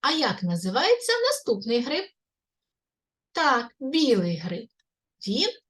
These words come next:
є корисним для здоров'я, він відноситься до корисної їжі. А тепер розгляньте ці малюнки. Дівчинка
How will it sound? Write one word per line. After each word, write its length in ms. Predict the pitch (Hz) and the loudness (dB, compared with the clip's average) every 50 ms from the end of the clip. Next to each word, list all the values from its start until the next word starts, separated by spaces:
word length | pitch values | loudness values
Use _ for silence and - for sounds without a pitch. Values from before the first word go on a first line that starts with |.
| _ _ _ _ _ | _ _ _ _ _
є 260 | 226 269 339 381 381 - | -4 -2 -2 -2 -2 -2
корисним 720 | 381 381 349 330 311 302 294 262 247 - 214 202 196 190 | -2 0 0 2 0 0 0 0 -2 -4 -2 -2 0 0
для 160 | 180 185 180 | 0 -2 -6
здоров'я, 540 | 175 180 175 185 185 180 175 175 196 226 226 190 | -6 -6 -4 -4 -4 -2 -4 -4 -4 -6 -8 -6
він 220 | 180 180 175 175 | -6 -4 -4 -4
відноситься 680 | 180 208 208 196 190 262 466 480 - 330 - - - | -6 -6 -6 -6 -2 -2 -2 -2 -4 -6 -8 -8 -12
до 180 | 202 190 190 165 | -10 -10 -12 -10
корисної 840 | - - 170 165 165 160 185 226 - - 311 359 381 415 440 392 285 | -6 -6 -4 -4 -4 -4 -4 -6 -8 -10 -4 -2 -2 0 0 -2 -4
їжі. 520 | 294 285 262 226 196 196 - 214 220 - _ _ _ _ - - - - - - - - - _ _ _ _ _ _ _ _ _ _ _ _ _ _ _ _ _ _ _ _ _ _ _ _ _ _ _ _ _ _ _ _ _ _ _ - | -2 -2 0 0 0 -2 -2 -4 -8 -16 _ _ _ _ -20 -20 -20 -20 -20 -20 -20 -20 -20 _ _ _ _ _ _ _ _ _ _ _ _ _ _ _ _ _ _ _ _ _ _ _ _ _ _ _ _ _ _ _ _ _ _ _ -4
А 100 | 214 208 | -2 -2
тепер 520 | 196 196 190 190 - 254 349 508 523 - - - | 0 -2 -4 0 2 4 4 4 2 0 -8 -8
розгляньте 680 | 202 214 196 202 196 202 190 190 - 247 - 415 466 440 | -4 0 2 2 2 2 2 2 0 2 2 0 0 0
ці 240 | - - 359 311 269 | -4 -2 -2 0 2
малюнки. 640 | 254 247 240 247 247 247 240 240 240 - 254 254 254 254 _ _ _ _ _ _ _ _ _ _ _ | 2 2 4 4 4 2 0 -2 -4 -8 -10 -10 -10 -18 _ _ _ _ _ _ _ _ _ _ _
Дівчинка 800 | - 170 165 202 240 330 339 - 277 247 220 196 202 196 202 - | -8 -6 -2 -2 -2 0 0 -2 -2 -2 -4 -4 -6 -6 -6 -8